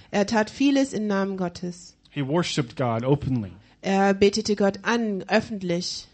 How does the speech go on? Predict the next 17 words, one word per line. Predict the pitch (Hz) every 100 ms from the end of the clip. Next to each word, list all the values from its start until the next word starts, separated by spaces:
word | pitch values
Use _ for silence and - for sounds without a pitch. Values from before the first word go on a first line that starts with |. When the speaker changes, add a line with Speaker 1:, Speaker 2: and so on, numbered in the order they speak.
| _
Speaker 2:
He | 160
wrote | 143 175 -
most | 143 151 -
of | 143
the | 147
Psalms. | - 175 113 101 98 - -
Speaker 1:
Er | - 202 208
hat, | 220 214 - - -
ähm, | 196 208 196
zum | - 214
größten | 214 220
Teil, | 226 208 202
ähm, | 196 214 208
die | 202
Psalmen | 208 240 247 226
gesch-, | 190 - -
äh, | 185